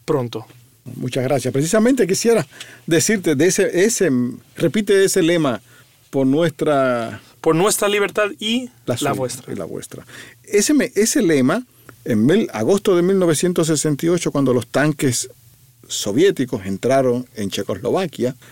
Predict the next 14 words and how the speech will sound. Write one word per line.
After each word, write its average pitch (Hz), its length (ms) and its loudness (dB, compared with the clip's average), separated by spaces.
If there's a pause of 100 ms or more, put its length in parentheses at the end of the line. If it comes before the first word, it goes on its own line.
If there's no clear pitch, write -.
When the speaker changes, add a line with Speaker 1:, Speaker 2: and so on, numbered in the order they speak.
Speaker 1:
Sí. - 100 -8
Speaker 2:
para 117 300 0
a-, 117 360 -2
aplastar 127 920 -2
la 107 140 -4
revolución 101 600 -2
de 131 120 2
Terciopelo, 135 760 0 (440)
parecía 196 540 0
que 165 100 -2
el 151 60 2
bloque 156 360 0
socialista 135 680 -2
era 120 400 -2